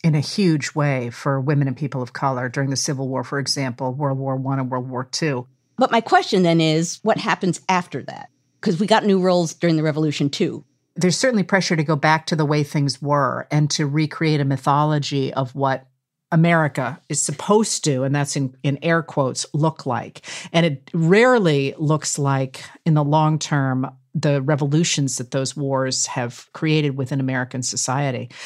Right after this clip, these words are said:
Speaker 1: I do love the fact that Molly Pitcher became such a symbol of the American Revolution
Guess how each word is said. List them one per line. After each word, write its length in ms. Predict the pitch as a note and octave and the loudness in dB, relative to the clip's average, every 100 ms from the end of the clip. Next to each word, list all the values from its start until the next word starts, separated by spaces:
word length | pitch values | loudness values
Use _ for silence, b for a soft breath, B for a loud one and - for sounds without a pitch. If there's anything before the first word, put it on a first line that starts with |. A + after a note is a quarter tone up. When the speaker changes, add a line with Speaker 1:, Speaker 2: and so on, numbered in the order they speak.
| B B B B A3 | B B B B 2
Speaker 1:
I 100 | G#3 | 2
do 240 | E3+ C4+ | 2 2
love 240 | D4 C4+ | 2 2
the 100 | A3+ | 0
fact 480 | F#3 F#3+ D#3+ D3+ - G#3+ | -2 0 2 0 -2 -4
that 320 | E3 D#3 D#3 | 0 0 2
Molly 320 | E3 E3+ E3 | 2 2 0
Pitcher 400 | D#3 F#3+ - E3+ | -2 -4 -2 -2
became 560 | C#3+ D3+ - E3+ D#3 D3 | 0 -2 -2 0 0 0
such 240 | - F#3 | 0 -2
a 60 | F3 | 0
symbol 400 | - A#3 A3 F3 | 0 2 2 0
of 100 | C#3+ | 0
the 100 | D3 | 0
American 380 | C#3+ C#3 C#3 C#3 | 0 -2 -2 -2
Revolution 720 | C3+ C3+ C#3 C3 - B2 | -2 -2 -4 -4 -4 -4